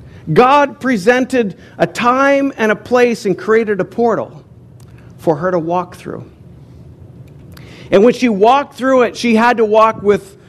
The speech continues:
courage. After all, who are you, Queen Esther, to approach the king of Persia in such a way to try to influence him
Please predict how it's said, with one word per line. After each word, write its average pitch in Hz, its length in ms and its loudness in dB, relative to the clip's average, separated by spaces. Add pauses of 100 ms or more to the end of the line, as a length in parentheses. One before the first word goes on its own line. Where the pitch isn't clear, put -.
(340)
courage. 254 840 -2 (1400)
After 240 380 0
all, 247 480 4
who 311 360 2
are 277 160 4
you, 294 340 -2
Queen 247 280 0
Esther, 226 300 -2
to 233 180 0
approach 277 540 0
the 247 80 -2
king 285 400 0
of 226 120 -2
Persia 254 400 0
in 226 120 0
such 277 280 0
a 240 80 0
way 247 340 2
to 208 100 -10
try 247 260 0
to 247 100 0
influence 233 640 0
him 214 240 -2